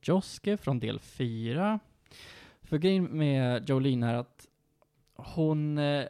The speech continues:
är inte jättesmart. De andra är liksom, antingen är de intelligenta eller har någon sorts, liksom, så här street smart. Men hon kör, känns som att hon kör mer på, eh, ja, men instinkt och liksom bara allmänt driv. Eh, jag läste faktiskt en, eh,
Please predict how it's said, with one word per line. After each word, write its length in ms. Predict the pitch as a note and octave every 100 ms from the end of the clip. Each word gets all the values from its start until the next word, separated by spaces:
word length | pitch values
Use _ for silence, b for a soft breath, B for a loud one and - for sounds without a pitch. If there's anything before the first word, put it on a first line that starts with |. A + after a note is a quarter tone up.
| -
är 80 | E3+
inte 180 | D3 C#3+
jättesmart. 500 | C3 C3+ B2 - - B B B B B _ _ -
De 240 | D3 D3 D3
andra 500 | D#3+ C#3+ D3+ D3 C3
är 460 | C3+ B2 B2 B2+
liksom, 280 | C3+ C#3 D3
antingen 400 | C#3+ C3 D#3 D3
är 100 | B2+
de 100 | A#2+
intelligenta 560 | A#2 C3 D#3+ E3 D#3+ C3
eller 140 | B2
har 120 | A#2+
någon 160 | B2 A#2+
sorts, 240 | B2 - - -
liksom, 200 | - B2+
så 80 | A#2+
här 40 |
street 340 | A2+ - C3+ C3
smart. 460 | - - - - - B B B B
Men 160 | B2
hon 260 | C#3 D3 C3
kör, 580 | - B2 B2 B2+ B2 -
känns 160 | - C3
som 80 | B2+
att 80 |
hon 80 | -
kör 160 | A#2+ B2+
mer 360 | C3 C3 A#2
på, 420 | A2+ - A#2 A2+ A#2
eh, 300 | A#2+ B2+ - C3 -
ja, 160 | - B2+
men 300 | A#2 A#2 A#2
instinkt 720 | C3 A2+ A2 B2 A#2 A#2 -
och 100 | B2+
liksom 260 | A#2+ C3+
bara 240 | A#2+ A#2+ A#2
allmänt 420 | C3+ B2 A2 A2 -
driv. 420 | B2 A#2 A2+ C#3+ - B B B B
Eh, 120 | - A#2+ A#2 A2+ A#2 - -
jag 120 | C#3+
läste 220 | D#3 C#3+
faktiskt 280 | D3+ C3+ B2+
en, 320 | B2+ B2 A#2+
eh, 220 | B2 B2